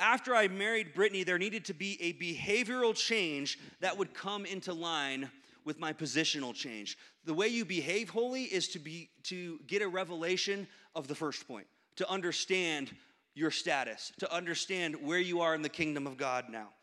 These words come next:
So after I married her, there needed to be a behavioral change, right? Since now I am completely and totally hers, I am set apart for her. I'm no longer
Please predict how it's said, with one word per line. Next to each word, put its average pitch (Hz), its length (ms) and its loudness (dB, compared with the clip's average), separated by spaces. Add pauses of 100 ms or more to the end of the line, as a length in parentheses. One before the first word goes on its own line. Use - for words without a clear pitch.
(280)
So 185 140 -2
after 214 240 4
I 233 120 6
married 202 300 2
her, 175 260 0
there 185 100 2
needed 202 220 -2
to 180 80 -2
be 180 240 -4
a 165 80 0
behavioral 165 520 -2
change, 131 600 -6 (260)
right? 185 260 0 (160)
Since 175 260 0
now 233 300 6
I 208 120 6
am 202 160 4
completely 214 580 -2
and 190 140 -2
totally 202 380 4
hers, 180 360 4
I 185 140 2
am 185 160 2
set 220 280 4
apart 214 580 2 (280)
for 196 300 4
her. 185 320 8 (200)
I'm 175 220 2
no 226 160 4
longer 262 540 2